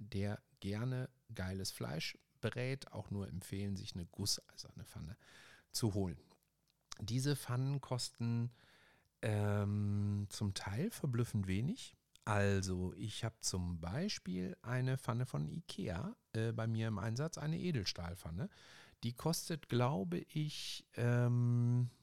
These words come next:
vierunddreißig Euro, wenn ich das richtig in Erinnerung hab. Ich hab da nämlich letztens zwei Stück, weil ich die wirklich so gut finde, äh, von gekauft und der Schule meines Sohnemanns gespendet für deren Schulküche.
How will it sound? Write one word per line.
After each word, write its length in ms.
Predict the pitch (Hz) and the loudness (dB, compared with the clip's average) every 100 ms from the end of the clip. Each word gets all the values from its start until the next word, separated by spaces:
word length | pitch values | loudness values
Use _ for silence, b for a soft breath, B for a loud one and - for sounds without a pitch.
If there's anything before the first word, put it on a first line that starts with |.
| B _ _ - - b b b b b 120 | B _ _ -14 -14 b b b b b -16
vierunddreißig 1300 | - - 135 147 - 127 123 110 107 113 - 110 - - | -12 -4 0 0 2 2 2 2 2 4 2 -2 -6 0
Euro, 560 | 107 117 135 165 220 294 - - | 2 2 2 0 -2 -6 -12 -4
wenn 160 | 156 | -2
ich 120 | 156 | -2
das 280 | - 147 - | -4 -4 -4
richtig 440 | 147 - - 147 - | -6 -6 -8 -8 -4
in 100 | 143 | -2
Erinnerung 520 | 139 139 139 139 135 | 0 -2 -2 -2 -2
hab. 160 | 147 | -4
Ich 100 | 127 | -6
hab 120 | - - | -10 -4
da 140 | 117 | -2
nämlich 300 | 113 113 - | 0 -2 -2
letztens 460 | 110 117 - 113 - | -2 -2 -2 -2 -2
zwei 280 | - 104 143 | -2 -2 -2
Stück, 380 | - 147 - | -4 -6 -6
weil 120 | 123 113 | -6 -4
ich 80 | |
die 140 | - 104 | -4 -4
wirklich 280 | 117 110 - | -4 -4 0
so 160 | 120 | 0
gut 260 | 123 131 - | 0 -2 -2
finde, 360 | 113 107 123 - B B B B B | -4 -2 -2 -4 B B B B B
äh, 220 | 117 117 | 2 4
von 260 | - 120 120 | 4 2 2
gekauft 540 | 107 - 101 - - | 0 0 -2 -2 -10
und 480 | - 123 117 120 - - _ - | -2 2 4 2 -2 -4 _ -2
der 420 | 113 110 110 107 - _ _ _ _ - | 2 4 4 2 -2 _ _ _ _ -4
Schule 500 | - - 156 151 143 | 0 2 2 2 2
meines 320 | 127 123 120 | 2 2 2
Sohnemanns 600 | 147 143 92 98 - - - | 0 2 2 2 0 -2 -2
gespendet 720 | 104 - - 101 104 135 - | 0 0 2 2 2 0 -2
für 160 | 113 | -4
deren 340 | 110 113 107 110 | 0 0 0 0
Schulküche. 1500 | - - 135 131 139 - _ _ _ - 156 - 113 156 | -2 0 2 2 2 -2 _ _ _ -2 0 2 0 -2